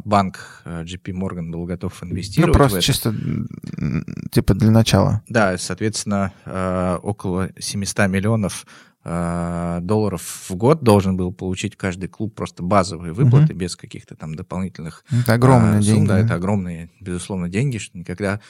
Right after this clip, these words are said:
Speaker 1: э, Лига Чемпионов, я думаю, что, э, доходы от Лиги Чемпионов в ближайшее время <laughs> никогда не приблизятся.
Speaker 2: Слушай, ну доходы от Лиги Чемпионов один и девять миллиарда евро на всех.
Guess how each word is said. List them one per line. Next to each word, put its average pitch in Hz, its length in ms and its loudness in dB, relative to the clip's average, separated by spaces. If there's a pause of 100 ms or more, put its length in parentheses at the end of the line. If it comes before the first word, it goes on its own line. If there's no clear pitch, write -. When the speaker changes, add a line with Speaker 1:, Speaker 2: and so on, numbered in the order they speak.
(280)
Speaker 1:
э, 85 580 -4
Лига 98 240 -8
Чемпионов, 110 680 -6
я 101 160 -8
думаю, 87 220 -6
что, 87 320 -10 (340)
э, 95 240 0
доходы 113 380 4
от 95 100 0
Лиги 107 160 -2
Чемпионов 120 420 -4
в 101 60 -4
ближайшее 95 480 -6
время 101 180 -4
<laughs> - 240 -12
никогда 104 380 0
не 85 120 -2
приблизятся. 87 600 -10
Speaker 2:
Слушай, 190 260 0
ну 139 120 2
доходы 165 260 0
от 175 100 -2
Лиги 170 200 -4
Чемпионов 190 500 -2
один 143 300 0
и 156 40 -2
девять 156 500 0
миллиарда 127 1160 0
евро 139 400 0
на 123 140 0
всех. - 400 -4